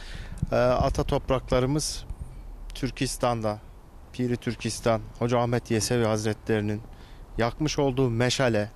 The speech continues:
nasıl tüm Anadolu'yu sarmışsa ve onun izinden gelen ve onun öğretileriyle, fikirleriyle yetişen, e, yine Sayın Cumhurbaşkanımızın da bu yıl ilan ettiği gibi Yunus Emre Hazretleri,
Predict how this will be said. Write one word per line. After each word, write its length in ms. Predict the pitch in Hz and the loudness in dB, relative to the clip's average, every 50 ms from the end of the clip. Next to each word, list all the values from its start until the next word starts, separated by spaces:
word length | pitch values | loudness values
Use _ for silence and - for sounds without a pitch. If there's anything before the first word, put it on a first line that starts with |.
| - - - - - - - - - - - - | -14 -16 -16 -16 -14 -16 -14 -14 -14 -14 -6 0
nasıl 320 | 143 160 156 - 175 156 143 - - | 2 2 2 2 0 0 0 -4 -2
tüm 260 | - 139 160 - 135 - - - - - - - - - - - - - - - - | 0 0 0 0 -2 -6 -12 -16 -18 -18 -18 -18 -18 -18 -18 -18 -18 -18 -18 -8 0
Anadolu'yu 640 | - 135 139 143 143 139 143 131 131 127 123 117 110 | 2 4 4 4 4 4 4 4 6 4 4 4 2
sarmışsa 680 | - - - 120 117 120 151 160 - - - 104 98 - - - - - - - - - - - 120 | 0 0 2 2 4 4 2 2 2 2 0 0 0 -2 -4 -12 -16 -16 -16 -16 -16 -16 -12 -4 0
ve 160 | 131 151 - | 0 0 2
onun 320 | - 147 151 165 175 165 | 2 2 2 2 2 2
izinden 420 | 147 131 123 135 143 147 156 160 156 | 0 0 -2 -2 0 0 2 2 2
gelen 300 | 147 131 110 104 110 120 - - - - 107 | 2 2 0 0 -2 -4 -6 -14 -14 -4 -2
ve 100 | 123 127 | -2 0
onun 420 | - 139 143 151 165 170 165 151 - - - | 2 2 0 2 2 0 -2 -4 -6 -4 -2
öğretileriyle, 800 | 127 131 131 135 135 - 151 143 156 156 156 170 156 131 123 | 0 2 2 2 0 0 0 2 2 4 4 4 4 2 2
fikirleriyle 720 | - - 127 117 - 143 139 127 139 147 151 165 151 139 120 | 0 -2 -4 -2 0 -2 0 2 2 2 2 2 2 4 4
yetişen, 460 | 113 110 107 - - - 113 101 95 - - - - - - - - - - - - - - - | 4 2 2 0 0 -2 0 0 -2 -4 -4 -4 -4 -4 -4 -8 -12 -12 -14 -14 -14 -10 -4 0
e, 380 | 110 110 110 107 107 107 110 104 - 110 | 2 4 4 4 4 4 2 0 0 -2
yine 260 | 117 139 156 147 139 | -2 0 2 2 0
Sayın 260 | 131 - 139 139 139 | 0 0 0 0 0
Cumhurbaşkanımızın 800 | 135 135 135 143 139 135 131 - - - 135 135 139 139 139 143 | 0 0 0 2 2 2 0 0 0 -2 -2 0 -2 -2 -2 0
da 140 | 135 120 113 | 0 0 2
bu 80 | 117 120 | 2 4
yıl 140 | 123 127 123 - - - - - - 98 | 4 4 2 0 -10 -18 -14 -10 -4 -2
ilan 280 | 117 123 127 127 131 | 2 4 4 4 4
ettiği 340 | 127 110 - - - 143 135 | 4 2 0 2 0 0 2
gibi 240 | 123 110 101 107 104 - - - - - - - - - - - - | 2 0 0 2 2 2 2 4 2 2 2 2 2 2 2 2 4
Yunus 300 | 123 135 139 127 - 143 | 4 6 4 4 4 2
Emre 200 | 131 131 127 131 | 2 2 2 2
Hazretleri, 600 | 123 117 110 110 110 - - 104 101 95 101 | 2 2 2 0 0 2 2 2 2 2 0